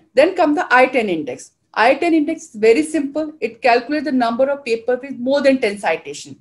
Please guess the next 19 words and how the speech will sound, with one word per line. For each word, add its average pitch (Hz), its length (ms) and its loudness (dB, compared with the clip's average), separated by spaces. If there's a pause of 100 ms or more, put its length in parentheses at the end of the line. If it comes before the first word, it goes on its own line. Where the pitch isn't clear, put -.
(120)
It's 185 140 -20
simple 254 480 -2
and 254 120 0
straightforward. 233 720 0
We 214 120 -8
can 226 260 -4
calculate 220 500 -2 (260)
how 202 180 -2
many 247 200 -2
papers 226 400 0
we 233 140 -10
had, 220 280 -2 (380)
uh, 190 320 0 (100)
paper 220 280 2
with 220 180 -2
more 208 160 -2
than 226 180 -2
ten 226 200 -2
citation. 240 640 -6